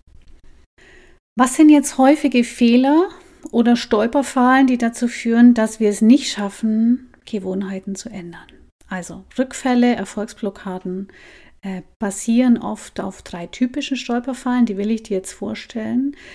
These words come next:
Die stehen uns auf dem Weg und die hindern uns auch daran, schlechte Gewohnheiten loszuwerden. Einmal ist das, äh, wenn wir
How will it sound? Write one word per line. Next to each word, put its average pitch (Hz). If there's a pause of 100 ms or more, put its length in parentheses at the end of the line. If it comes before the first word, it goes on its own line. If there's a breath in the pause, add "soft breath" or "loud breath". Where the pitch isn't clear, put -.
(260 loud breath)
Die 214
stehen 214
uns 208
auf 202
dem 175
Weg 208
und 196
die 202
hindern 214
uns 202
auch 185
daran, 185
schlechte 185
Gewohnheiten 202
loszuwerden. 180 (920 loud breath)
Einmal 277
ist 247
das, 247 (500)
äh, 208
wenn 202
wir 247